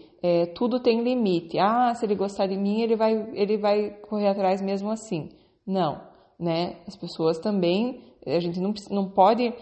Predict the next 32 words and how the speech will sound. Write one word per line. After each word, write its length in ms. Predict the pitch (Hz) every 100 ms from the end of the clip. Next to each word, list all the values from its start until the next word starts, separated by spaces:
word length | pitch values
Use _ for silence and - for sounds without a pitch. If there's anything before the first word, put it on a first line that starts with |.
| - -
"Eu 160 | - 247
tenho 200 | 277 262
medo 160 | 254 226
de 100 | 226
ser 80 |
rejeitada, 480 | 220 214 214 214 240
então 200 | 269 269
eu 40 | 269
vou 100 | 269
rejeitar, 440 | 220 214 202 254
rejeitar, 340 | 285 254 233
rejeitar, 800 | 233 214 202 220 262 - - - -
tratar 500 | 220 220 220 233 240
de 100 | -
ser 80 |
dura, 520 | 208 208 220 277 294 277
vou 220 | 214 220
ser 220 | 220 202
fria." 680 | - - 220 233 269 269 269 - - -
Às 120 | 196
vezes 140 | 214
a 40 | 233
pessoa, 680 | 214 208 233 240 208 202 - - _ _ _ -
não 180 | 202 202
é 120 | 214
que 100 | 240
a 60 | 220
pessoa 720 | 208 202 - 208 220 233 -
é 140 | 208
dura 400 | 190 185 196 190 -
e 40 |
fria. 600 | - - 180 180 170 170